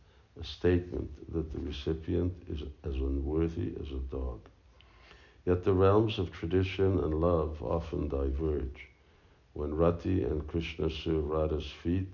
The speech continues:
it is out of love. Their message to Radha and to the world is that being her foot servant is the ultimate privilege.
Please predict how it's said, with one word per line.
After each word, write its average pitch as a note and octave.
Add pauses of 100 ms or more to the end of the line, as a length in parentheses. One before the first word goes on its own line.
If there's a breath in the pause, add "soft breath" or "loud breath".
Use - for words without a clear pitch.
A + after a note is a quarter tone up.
it A#1+
is C2+
out C2+
of C2
love. C#2 (720 loud breath)
Their D#2+
message F2
to F2
Radha E2
and D#2+
to E2
the D2+
world E2
is E2
that C#2
being E2+
her D2+
foot E2
servant E2+
is D2
the C#2
ultimate D2
privilege. C#2